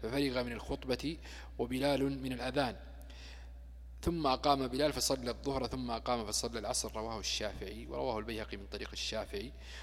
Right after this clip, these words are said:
وهو حديث، حديث إسناده ضعيف جدًا، حديث إسناده ضعيف جدًا.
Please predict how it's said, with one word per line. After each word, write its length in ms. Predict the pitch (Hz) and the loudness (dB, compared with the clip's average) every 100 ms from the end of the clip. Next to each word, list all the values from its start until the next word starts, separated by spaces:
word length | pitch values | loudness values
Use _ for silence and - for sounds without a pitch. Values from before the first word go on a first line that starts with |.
| - - | -8 -4
وهو 240 | 120 110 | -2 0
حديث، 460 | - 123 120 - 98 - - | -2 -2 -6 -8 -10 -10 -10
حديث 320 | - 120 104 | -8 -6 -6
إسناده 580 | 104 98 120 117 107 101 | -6 -6 -2 -4 -4 -6
ضعيف 340 | 101 147 151 | -6 -6 -6
جدًا، 500 | 110 - - - 107 | -8 -10 -12 -12 -12
حديث 260 | - 110 - | -10 -12 -12
إسناده 340 | - 113 110 123 - - - - - | -10 -10 -10 -12 -12 -12 -12 -14 -10
ضعيف 260 | - 107 107 | -6 -6 -8
جدًا. 560 | - - - - 92 | -10 -10 -12 -12 -12